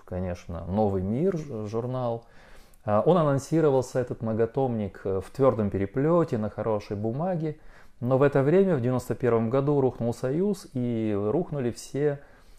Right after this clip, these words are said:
нюансы, отношения денежные, юридические в большой системе. В результате я получил вместо роскошных, э, томов вот такие томики в чёрном бумажном переплёте на такой серенькой бумаге.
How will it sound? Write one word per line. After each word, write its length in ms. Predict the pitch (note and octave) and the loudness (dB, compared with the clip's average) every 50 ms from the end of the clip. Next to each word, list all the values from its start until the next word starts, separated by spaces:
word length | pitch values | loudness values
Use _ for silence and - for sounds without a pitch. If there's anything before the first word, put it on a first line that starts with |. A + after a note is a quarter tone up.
| - - - | -18 -10 -6
нюансы, 600 | A#2 A#2 B2+ C#3 D3 D#3 D#3 D3+ D3 - - C3 | -4 0 2 2 4 4 4 2 0 -2 -2 -2
отношения 840 | A#2+ - A2+ A2 A2 A2 - - C#3+ D3 C#3+ C3+ B2+ B2 A#2+ A2 G2+ | -2 -2 -2 -4 -4 -6 -4 -2 -2 0 0 0 -2 -2 -2 -2 -2
денежные, 720 | F2+ F#2 G#2+ B2+ C#3+ C#3+ C3 B2 A2+ G#2+ A2+ G#2+ G2+ G2 | -2 -2 -2 0 0 0 0 -2 -2 -4 -4 -4 -4 -4
юридические 720 | G2+ G2+ G2+ G2 G#2 A#2 A#2+ - - G2+ - - - F#2+ | -4 -4 -6 -6 -6 -6 -8 -8 -10 -14 -14 -12 -10 -10
в 60 | F2+ F#2 | -8 -6
большой 420 | F2+ F#2+ G2+ - - - A#2 G2+ | -4 -4 -6 -4 -4 -4 -4 -4
системе. 680 | - - G2+ - - - - A2+ G#2 F#2+ G2+ A#2 D#3+ E3+ - - - - - - - - | -4 -6 -12 -16 -16 -12 -10 -8 -8 -8 -8 -8 -10 -12 -14 -18 -20 -20 -20 -18 -6 -2
В 20 | |
результате 540 | C3 B2 B2 D3+ E3 D3+ - A3 A3 - D3+ | 0 0 0 0 0 2 4 4 4 2 0
я 260 | C#3 C3 C#3 D#3+ E3+ | -2 0 0 0 0
получил 540 | E3 - C#3 C3 C3+ C3 - - D#3+ D#3 C#3 | 0 0 0 0 0 -2 -2 -2 -2 0 0
вместо 400 | B2 B2+ B2+ B2 - - - G#2+ | 0 -2 -2 -4 -4 -4 -4 -4
роскошных, 720 | A2+ A2 - - - B2 G#2+ - - G#2 G2+ G2 - - - | -4 -4 -4 -4 -2 -2 -2 -4 -6 -10 -12 -12 -14 -12 -8
э, 300 | G#2+ G2 F#2 F#2 F2 F2+ - | -4 -2 0 0 -2 -2 -4
томов 360 | - A2+ C#3 E3+ G3 G#3+ F3 - - | -4 -2 0 0 0 0 -2 -4 -6
вот 180 | A#2 - - | -8 -8 -6
такие 380 | - A2 - - - G#2+ G2 F2+ | -8 -8 -8 -8 -6 -4 -4 -4
томики 480 | - - E3 F3+ E3+ D#3+ C#3+ - - | -2 0 0 0 0 0 -4 -6 -8
в 80 | G#2+ - | -10 -10
чёрном 640 | - - - A#2+ A#2 A2 G#2 G2 F#2 F#2 F#2 G2 - - - - - - - - - - | -8 -4 -4 -2 -2 -2 -4 -6 -6 -8 -10 -12 -14 -18 -20 -20 -20 -20 -20 -20 -14 -8
бумажном 680 | - G2 A#2 B2 C3 C3 C3 B2+ A2 G#2+ G#2+ G2+ G2+ G2+ | -4 -2 0 2 2 4 2 2 2 0 -2 -4 -4 -4
переплёте 680 | G#2 G#2 G#2+ G#2+ - C#3 E3 F#3+ F#3+ F#3 - - A#2 | -4 -4 -4 -4 -4 -2 0 0 0 0 -2 -6 -8
на 280 | A2 G#2+ G2+ G2 G2 F#2+ | -6 -6 -4 -4 -4 -6
такой 360 | - F#2+ - - G#2 F2+ F#2 | -6 -8 -6 -4 -2 -2 -4
серенькой 540 | - - - B2+ G#2 G2 G2 G2+ - - G#2+ | -4 -4 -4 -4 -2 -2 -6 -6 -4 -4 -2
бумаге. 640 | G#2 A#2 C3 C#3+ D#3+ G3 G#3+ G#3 F3+ E3+ D#3 D3 | 0 0 0 0 0 0 0 0 0 0 -2 -2